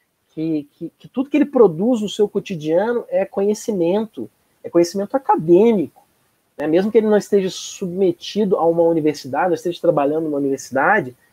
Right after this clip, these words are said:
o que ele produz, seus planos de aula, é, os seus planejamentos, tudo isso que ele, que ele produz é conhecimento acadêmico. E é muito importante mesmo essa ideia.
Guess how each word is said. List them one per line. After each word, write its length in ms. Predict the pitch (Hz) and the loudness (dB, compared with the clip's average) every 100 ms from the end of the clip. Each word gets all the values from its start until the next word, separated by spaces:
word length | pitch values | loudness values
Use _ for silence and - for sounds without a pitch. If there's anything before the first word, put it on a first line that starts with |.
| _ | _
o 60 | 147 | 2
que 80 | 202 | 2
ele 100 | 202 | 2
produz, 580 | 185 156 135 196 190 | 2 0 2 4 4
seus 200 | - 165 | 2 -4
planos 440 | - 180 185 190 165 | -2 0 2 2 0
de 220 | 147 160 | 0 0
aula, 720 | 135 151 165 160 143 135 131 - _ _ | 2 4 6 6 6 6 4 -2 _ _
é, 540 | - 143 147 147 147 143 | -4 2 4 4 4 2
os 160 | 151 - | 0 -2
seus 180 | 175 | -4
planejamentos, 1300 | - 175 165 170 170 143 135 156 190 175 143 - - _ _ _ _ | 0 0 2 2 0 -2 -4 -2 -2 -4 -8 -12 -18 _ _ _ _
tudo 380 | - 302 285 208 | 2 4 4 2
isso 420 | 190 262 285 - | 2 2 0 -4
que 160 | 202 185 | -6 0
ele, 340 | 175 170 160 - | 2 2 -2 -2
que 80 | |
ele 120 | 160 160 | -6 -4
produz 460 | 180 151 175 196 | -4 -4 -4 -2
é 80 | 202 | -4
conhecimento 560 | - 208 - 196 196 202 | -4 -6 -6 -8 -6 -6
acadêmico. 800 | - 208 170 175 170 131 120 - _ _ 208 | -4 -2 0 2 0 -2 -10 -16 _ _ -2
E 100 | 302 | 0
é 40 | |
muito 360 | 415 226 285 240 | 2 4 4 4
importante 480 | 208 170 196 - | 2 2 0 -2
mesmo 240 | 170 175 190 | 0 2 0
essa 180 | 175 196 | -2 0
ideia. 460 | 156 143 135 120 | 4 6 6 2